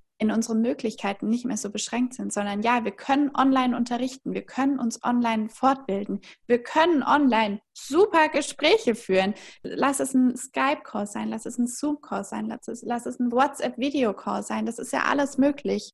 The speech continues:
Das ist die Erfahrung, die ich gemacht habe, dass sich Menschen teilweise wirklich sicherer fühlen und, ähm, nicht aus ihrer Komfortzone herausgebracht, sie sitzen in einem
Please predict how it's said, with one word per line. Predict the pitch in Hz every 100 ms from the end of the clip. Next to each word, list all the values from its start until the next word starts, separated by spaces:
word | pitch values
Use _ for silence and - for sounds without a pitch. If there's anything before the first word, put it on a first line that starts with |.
| -
Das | 262 254
ist | -
die |
Erfahrung, | 226 233 220 214
die | 208 -
ich | -
gemacht | 202 220 320 -
habe, | 294 277 277 277 - -
dass | 220 208 208 - _ -
sich | 208 -
Menschen | 240 262 269 254
teilweise | 226 226 220 220 202
wirklich | 202 202 214 -
sicherer | - 269 320 302 302
fühlen | 294 - 294 294 311 359 - - - -
und, | 226 226 233 220 -
ähm, | 214 208 214 -
nicht | 247 294 - -
aus | 240 -
ihrer | 254 233
Komfortzone | 240 226 220 - 254 254 - 220 104 104 208 - -
herausgebracht, | - 214 214 220 - 220 - 214 214 - - - _ -
sie | -
sitzen | 202 233 240 240
in | 226 208
einem | 196 196